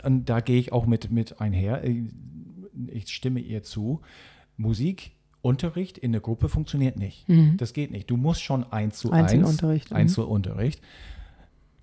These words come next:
Speaker 1: Dementsprechend sind die Plätze dann eben ein bisschen, ähm, rarer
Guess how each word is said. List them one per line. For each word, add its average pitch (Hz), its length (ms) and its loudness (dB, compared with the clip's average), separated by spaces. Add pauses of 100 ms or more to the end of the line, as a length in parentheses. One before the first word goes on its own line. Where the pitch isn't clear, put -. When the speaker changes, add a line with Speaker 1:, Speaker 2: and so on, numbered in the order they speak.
(140)
Speaker 1:
Dementsprechend 117 640 8
sind 117 160 4
die 113 100 0
Plätze 104 380 2
dann 127 180 6
eben 131 440 4
ein - 20 0
bisschen, 123 640 4
ähm, 117 500 6 (100)
rarer 123 760 2